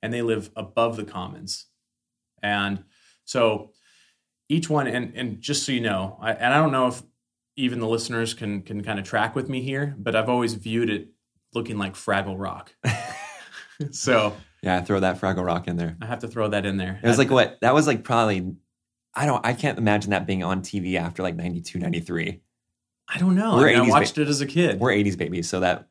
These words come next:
Speaker 2: so eighties babies will get that one.
Speaker 1: Yeah, but I mean, it has the Jim Henson, right?
Speaker 2: Yeah.
Speaker 1: Which did Yoda for Star Wars, and Pierce Brown is a huge Star Wars fan,
Speaker 2: Yeah.
Speaker 1: so it's plausible.
Speaker 2: Yeah,
Speaker 1: Let's just
Speaker 2: there we
Speaker 1: say
Speaker 2: go.
Speaker 1: that.
Speaker 2: Let's just
Speaker 1: It's
Speaker 2: say it's
Speaker 1: plausible
Speaker 2: plausible.
Speaker 1: that Fraggle Rock is
Speaker 2: Wait,
Speaker 1: the,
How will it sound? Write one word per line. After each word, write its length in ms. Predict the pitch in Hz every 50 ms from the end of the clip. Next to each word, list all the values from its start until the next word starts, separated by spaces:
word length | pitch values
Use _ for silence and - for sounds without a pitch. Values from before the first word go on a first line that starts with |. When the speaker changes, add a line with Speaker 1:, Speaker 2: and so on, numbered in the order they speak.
| _
Speaker 2:
so 140 | _ - -
eighties 200 | 73 104 101 92
babies 240 | 85 95 95 90 87
will 80 | 92 87
get 140 | 85 82
that 180 | 85 82 80 -
one. 200 | 85 82 82 - - _ _ _ _ _ _
Speaker 1:
Yeah, 240 | 123 147 151 131 113
but 180 | 110 110 107
I 60 | 110
mean, 300 | 113 120 117 113 113 - _ -
it 100 | 117 110
has 280 | 131 127 135 147 143
the 120 | 143 139 123
Jim 240 | 110 110 135 156
Henson, 560 | 165 156 139 123 120 113 113 117 143 139 - - - _
right? 260 | - 113 120 135 131
Speaker 2:
Yeah. 280 | 107 101 87 85 87 98 - _ _ _ -
Speaker 1:
Which 220 | 110 110 110 -
did 180 | - 120 120 120
Yoda 220 | 123 120 120 131
for 100 | - 143
Star 320 | - - 135 120 117 117
Wars, 320 | 113 117 117 117 117 117 117
and 100 | 107 98
Pierce 220 | - - 120 113
Brown 200 | 117 117 113 113 110
is 80 | 104
a 40 | 101
huge 360 | 101 - - 127 113 113 113
Star 180 | - 117 104 107
Wars 180 | 107 104 107 -
fan, 180 | - 117 113 113
Speaker 2:
Yeah. 100 | 107 92
Speaker 1:
so 360 | 95 101 110 107 104 95 - - _ _ _ _ _ -
it's 80 | 170
plausible. 480 | - - 220 240 254 190 147 113 95 90 -
Speaker 2:
Yeah, 160 | 104 95 95
Speaker 1:
Let's 160 | - 85 - -
just 20 |
Speaker 2:
there 100 | 156 143
we 60 | 143
Speaker 1:
say 40 | 131
Speaker 2:
go. 80 | 139 123
Speaker 1:
that. 140 | 104 - 101
Speaker 2:
Let's 120 | 85 107 -
just 40 | 135 -
Speaker 1:
It's 20 |
Speaker 2:
say 60 | 110 95
it's 60 | 117
Speaker 1:
plausible 400 | 147 151 165 165 165 147 165 156
Speaker 2:
plausible. 300 | 139 113 104 - - 135 131 131
Speaker 1:
that 20 | 131
Fraggle 80 | 131
Rock 240 | 123 123 120 127 -
is 160 | 120 120 117
Speaker 2:
Wait, 100 | 120 117
Speaker 1:
the, 160 | 113 113 107